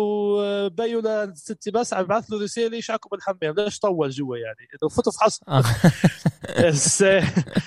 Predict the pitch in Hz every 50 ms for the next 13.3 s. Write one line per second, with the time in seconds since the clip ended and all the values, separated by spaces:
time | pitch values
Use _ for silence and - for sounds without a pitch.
0 | - - - 208 196 208 190 - 202 196 208 202 202 202 170 - 196 202 196 -
1 | 202 175 180 185 180 160 - 190 170 147 - - 202 185 196 180 160 170 165 156
2 | 151 151 - - 170 160 139 143 139 139 143 147 147 156 175 208 - - - _
3 | - - - 196 - 254 269 - 233 - 233 - 190 196 165 170 160 160 151 143
4 | 151 135 139 127 113 120 131 - - 240 254 233 - 208 190 202 190 170 156 143
5 | - _ 127 123 113 110 107 104 95 90 98 - _ 127 - - 190 202 190 196
6 | 190 - 185 175 175 - - - 175 - - - 165 180 196 185 175 165 156 151
7 | 180 196 202 196 214 214 208 - _ _ - - _ _ _ - 156 151 147 143
8 | 165 185 190 185 175 - 156 139 - _ 151 135 117 127 127 165 185 202 196 226
9 | 240 226 202 - _ _ _ _ _ 151 143 139 - - 165 180 160 131 151 139
10 | 143 135 123 127 127 120 180 - - 196 180 180 165 - - - 170 - - 147
11 | 143 135 - - 139 123 117 - 131 127 135 160 175 185 190 170 - 160 147 127
12 | 147 135 131 135 120 143 147 135 127 - - 127 127 147 160 170 185 185 165 123
13 | 131 - - 135 123